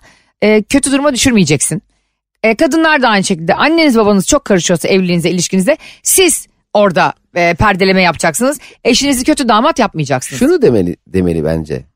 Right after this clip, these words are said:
Speaker 2: e,
Speaker 1: Hı.
Speaker 2: karşı tarafa. "Bu bizim, bizim aktivitemiz, bizim düğünümüz, bizim evimiz. Bırakın tam nasıl istiyorsak öyle yapalım."
Speaker 1: Evet.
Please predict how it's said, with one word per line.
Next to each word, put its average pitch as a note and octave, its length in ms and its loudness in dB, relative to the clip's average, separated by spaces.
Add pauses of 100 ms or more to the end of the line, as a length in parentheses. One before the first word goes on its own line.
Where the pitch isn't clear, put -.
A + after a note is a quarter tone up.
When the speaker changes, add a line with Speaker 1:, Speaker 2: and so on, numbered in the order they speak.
(120)
Speaker 2:
e, D2 60 -4 (1040)
Speaker 1:
Hı. E3 240 0
Speaker 2:
karşı E2 300 -4
tarafa. D2 280 -10 (540)
"Bu A3+ 160 -2
bizim, B3 320 0 (440)
bizim F#3 240 0
aktivitemiz, G2 600 -2 (100)
bizim D#3 320 2 (320)
düğünümüz, G2 500 2
bizim C3+ 240 0
evimiz. G2 400 0
Bırakın B3 460 0
tam C#4 220 0
nasıl D#4 220 0
istiyorsak F#3+ 460 -2
öyle A2+ 200 2
yapalım." D2+ 320 -2 (160)
Speaker 1:
Evet. F3 340 -2